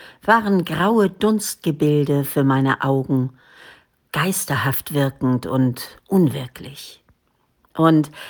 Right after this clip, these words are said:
gleich darauf erkannte ich das Ziel unserer Mission. Ein Mädchen, am Rande eines frischen Grabes stehend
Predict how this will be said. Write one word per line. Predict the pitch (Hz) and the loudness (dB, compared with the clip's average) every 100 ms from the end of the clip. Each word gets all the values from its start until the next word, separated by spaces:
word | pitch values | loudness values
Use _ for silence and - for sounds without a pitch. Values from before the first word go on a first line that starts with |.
| - | -8
gleich | 208 240 302 - | 2 2 2 0
darauf | 160 143 139 139 240 269 - - - - | 0 2 2 2 2 -2 -10 -20 -18 -4
erkannte | 165 165 - 285 320 262 | -2 -2 0 0 0 -2
ich | 220 - | -4 -4
das | 226 214 - - | -4 -2 -4 -4
Ziel | - 320 269 143 - | -4 0 0 -2 0
unserer | 151 151 147 135 139 | 2 4 2 2 2
Mission. | 139 131 - 139 123 120 131 - _ _ _ _ _ _ - | 2 0 -2 -2 0 -2 -6 -12 _ _ _ _ _ _ 0
Ein | 208 220 | 2 4
Mädchen, | 220 202 - 127 127 127 - - - - | 2 -2 -6 -4 -4 -6 -16 -20 -20 -2
am | 147 151 | 2 4
Rande | 151 208 247 220 - | 4 4 4 0 0
eines | 165 160 156 - | 2 4 2 -2
frischen | - 262 277 202 165 | -6 -6 -4 -4 -4
Grabes | 143 160 226 233 208 | -4 -2 0 -2 -4
stehend | - - 202 208 202 | -4 -2 2 2 2